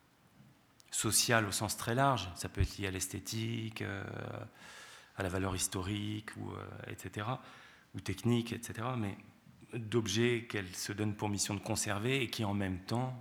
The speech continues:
euh, sont déficitaires de cette connaissance de, de leur passé.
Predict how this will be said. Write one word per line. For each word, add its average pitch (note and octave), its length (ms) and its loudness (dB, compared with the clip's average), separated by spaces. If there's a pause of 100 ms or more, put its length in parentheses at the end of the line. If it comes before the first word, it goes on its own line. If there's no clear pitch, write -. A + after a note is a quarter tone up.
euh, G#2+ 180 -6 (160)
sont A2 220 0
déficitaires A2 760 -2
de G#2+ 100 -4
cette - 260 -6
connaissance G#2+ 680 -4
de, G#2+ 100 -8 (360)
de G#2+ 100 -4
leur G2 180 -2
passé. C3 460 0